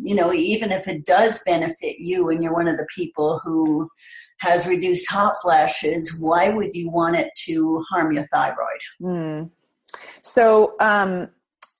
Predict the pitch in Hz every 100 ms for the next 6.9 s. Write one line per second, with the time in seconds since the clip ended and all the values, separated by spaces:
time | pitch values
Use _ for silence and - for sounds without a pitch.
0 | _ 233 285 277 185 - 285 208 165 160
1 | 156 156 180 185 185 196 190 185 170 170
2 | 175 170 - - 180 - 180 165 160 151
3 | 165 165 180 165 170 180 202 202 - 202
4 | 196 202 185 185 180 - 185 175 175 170
5 | 170 185 170 170 165 151 175 170 165 180
6 | 165 165 170 170 175 170 156 147